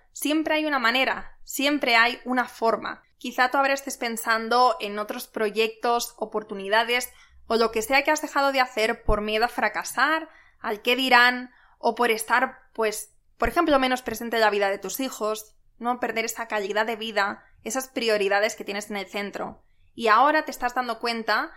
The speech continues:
que esas razones que te diste en su día para no hacerlo es mentira. Es mentira además con mayúscula. Es tu instinto más primario intentando protegerte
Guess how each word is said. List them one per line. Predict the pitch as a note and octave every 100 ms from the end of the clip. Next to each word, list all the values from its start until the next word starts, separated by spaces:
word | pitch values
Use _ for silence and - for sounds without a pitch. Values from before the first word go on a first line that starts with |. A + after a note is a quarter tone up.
| - -
que | - A3+ A3
esas | B3 C#4 E4
razones | D#4+ D4+ D4+ D4
que | B3+
te | G#3
diste | A3+ - C#4 C4 - -
en | A3+
su | A3 G#3+
día | B3+ G#3+ C4 D#4+ -
para | A3+ G3+ -
no | A3 A#3 C4+ C#4
hacerlo | B3+ - B3 G#3 G#3+ C4+ _ _ _
es | - C#4 D4+
mentira. | C4+ A3 A3+ G3 E3 F#3 _ _
Es | B3+ D4+
mentira | E4 E4
además | E4+ D#4 D#4
con | D4+
mayúscula. | B3+ A3 B3+ - G3 - - - - -
Es | B3+ -
tu |
instinto | D#4 C4+ C#4 C4+
más | B3+ B3+
primario | - G#3+ G#3 G#3+ B3+ D4+ - _ _ _
intentando | B3+ A#3+ A#3 A3 A#3 C#4 C#4+
protegerte | C4 A3 - A#3+ A3 A3+ A#3